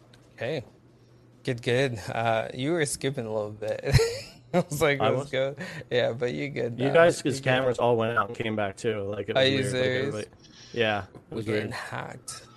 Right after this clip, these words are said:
Speaker 2: Yeah.
Speaker 1: Getting hacked, Watchdog Legion style. All right.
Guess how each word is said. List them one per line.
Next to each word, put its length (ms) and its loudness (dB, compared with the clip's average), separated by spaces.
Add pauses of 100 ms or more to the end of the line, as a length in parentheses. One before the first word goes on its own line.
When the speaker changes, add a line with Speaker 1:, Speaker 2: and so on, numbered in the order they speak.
(480)
Speaker 2:
Yeah. 260 -4 (180)
Speaker 1:
Getting 280 -14
hacked, 480 -14
Watchdog 720 -10
Legion 420 -14
style. 460 -12
All 80 -10
right. 840 0